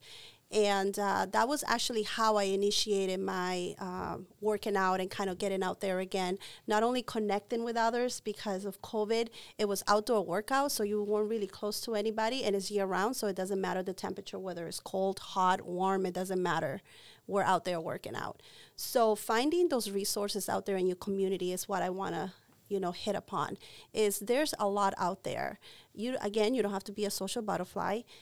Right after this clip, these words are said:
You could also be a person that is to yourselves, but there are nature walking groups out there.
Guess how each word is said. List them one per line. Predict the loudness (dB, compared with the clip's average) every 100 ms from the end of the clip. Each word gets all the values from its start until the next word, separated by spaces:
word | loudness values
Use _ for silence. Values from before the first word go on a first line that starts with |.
| -12
You | -8 -4
could | -2
also | -2 -2 -4
be | -2 -2 -2
a | -6
person | -4 -4 0 -2
that | -2
is | -4
to | -2
yourselves, | -2 0 0 0
but | 0 -2
there | 0 0
are | 2 2
nature | 0 -2 -4
walking | -4 -2 -2 0 0
groups | -2 -6 -6
out | -6
there. | -6 -6 -6